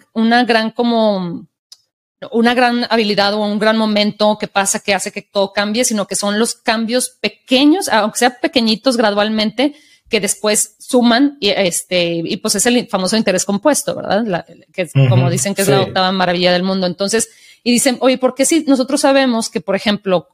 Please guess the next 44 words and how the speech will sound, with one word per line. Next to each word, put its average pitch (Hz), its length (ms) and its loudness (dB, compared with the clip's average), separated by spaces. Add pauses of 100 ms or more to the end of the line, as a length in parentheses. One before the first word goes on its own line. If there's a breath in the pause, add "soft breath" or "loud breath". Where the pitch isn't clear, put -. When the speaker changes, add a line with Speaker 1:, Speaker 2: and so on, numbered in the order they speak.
Speaker 1:
eh, 165 360 0
comerte 190 400 -4
una 226 140 2
bolsa 214 260 0
de 214 60 0
papas, 196 340 -2
estoy 180 220 -4
inventando, 180 540 -2 (500)
te 214 120 2
hace, 220 840 2
no, 226 200 0
no 220 200 4
te 240 100 2
va 233 80 4
a - 20 2
ayudar 214 320 0
a 202 40 0
bajar 196 260 -2
el 190 140 -4
peso 202 240 -2
que 196 120 -6
quieres 185 480 -2
bajar?", 226 520 -2
es - 160 -10
un 190 100 -4
ejemplo. 214 420 -4 (600 soft breath)
Entonces, 233 680 0
¿por 233 160 0
qué 233 160 0
como 294 220 2
quiera 254 360 2
hoy 226 160 4
sí 220 140 0
te 220 120 -2
comen 214 200 -2
las 220 120 0
papas? 320 420 0
Y 220 120 -2
dices, 196 500 -2 (180)
"Pues 233 200 0
porque 247 360 2
en 233 140 2
el 226 80 2
momento 269 720 2